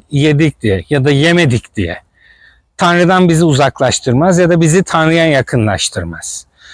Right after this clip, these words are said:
Zaten eğer ki öyle bir etkisi olsaydı, e, mesela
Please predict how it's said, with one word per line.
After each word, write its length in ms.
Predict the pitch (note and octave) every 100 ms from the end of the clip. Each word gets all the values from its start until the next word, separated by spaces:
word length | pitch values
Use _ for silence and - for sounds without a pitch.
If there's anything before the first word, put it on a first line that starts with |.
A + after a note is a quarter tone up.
| -
Zaten 440 | - D3+ G3 G3 E3+
eğer 340 | D#3+ F3 F#3
ki 200 | - C#3 C3+
öyle 300 | E3+ E3 E3
bir 140 | E3+
etkisi 400 | D3 - C3+ F#3+
olsaydı, 760 | D#3+ D3 - F3+ F3 B2 A#2+ F#3+ _ _ _ _ -
e, 760 | D3+ D3+ D3 D3 C#3+ C#3+ C#3+ C#3
mesela 600 | D3 D#3 - D3 D3